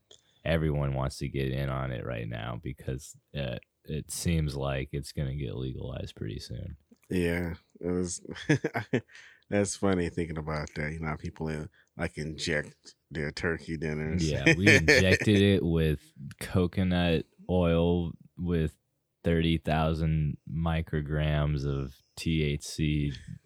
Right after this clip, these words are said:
Speaker 2: <laughs>
Speaker 1: diamonds.
Speaker 2: So, so you can get roasted <laughs> while you eat this roasted turkey. <laughs>
Speaker 1: I think,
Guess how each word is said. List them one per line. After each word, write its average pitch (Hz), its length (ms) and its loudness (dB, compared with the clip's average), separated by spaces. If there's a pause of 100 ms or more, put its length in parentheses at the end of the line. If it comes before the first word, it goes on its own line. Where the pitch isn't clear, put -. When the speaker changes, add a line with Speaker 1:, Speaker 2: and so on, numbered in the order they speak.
(120)
Speaker 2:
<laughs> - 420 -4
Speaker 1:
diamonds. 69 680 -4 (300)
Speaker 2:
So, 92 160 -4
so 90 180 -2
you 110 160 2
can 101 180 -2
get 95 140 4
roasted 104 680 4
<laughs> - 0 -
while 98 260 2
you 143 220 4
eat 104 220 0
this 101 140 -2
roasted 95 520 2
turkey. 82 360 0 (540)
<laughs> 113 140 -6 (960)
Speaker 1:
I 92 100 4
think, 120 540 0